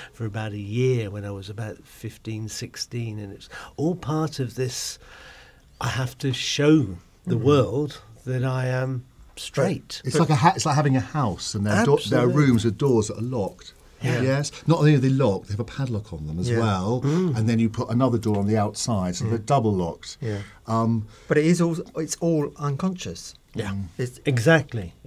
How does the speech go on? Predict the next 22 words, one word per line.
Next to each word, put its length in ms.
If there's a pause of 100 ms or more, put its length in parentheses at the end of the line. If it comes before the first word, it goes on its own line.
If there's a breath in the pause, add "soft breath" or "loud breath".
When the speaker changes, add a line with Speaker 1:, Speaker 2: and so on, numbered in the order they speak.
(140)
Speaker 2:
none 220
of 120
Speaker 1:
exactly. 340
Speaker 2:
the, 60 (320)
you, 160
there's 160
no 120
sort 160
of 80
thought 340
process, 640 (320 soft breath)
but 140
obviously 480
you 160
build 460
these 340 (460 loud breath)
facades 760
and 100
Speaker 1:
Yeah. 60
Speaker 2:
these 240
walls. 640 (520)
Speaker 1:
Yeah. 120